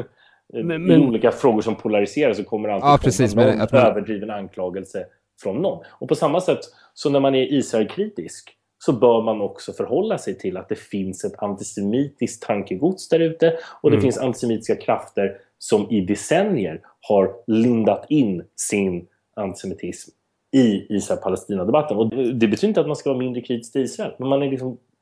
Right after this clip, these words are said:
Speaker 1: på något sätt skyldig att känna till det och se till att det inte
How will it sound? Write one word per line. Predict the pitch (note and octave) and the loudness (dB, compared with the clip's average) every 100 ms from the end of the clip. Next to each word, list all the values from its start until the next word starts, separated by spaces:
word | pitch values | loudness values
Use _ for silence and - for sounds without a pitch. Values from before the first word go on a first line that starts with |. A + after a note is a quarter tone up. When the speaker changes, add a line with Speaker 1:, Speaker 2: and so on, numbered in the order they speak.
| _ | _
Speaker 1:
på | C#3+ | -4
något | D3 | 0
sätt | C#3+ | 0
skyldig | - F3 B2+ B2 | 2 2 4 2
att | B2 | 0
känna | C#3+ C#3 | 0 0
till | C#3 - A3+ B2 D#2+ | -2 -2 0 0 -4
det | E2 - - _ _ - | -6 -8 -12 _ _ -2
och | C#3 - - - | -2 -2 -20 -12
se | - D3+ | -2 -2
till | - B2 B2+ | 0 0 0
att | B2 | 0
det | |
inte | A#2 B2 G#2 A2 G#2+ | -2 -2 -2 2 2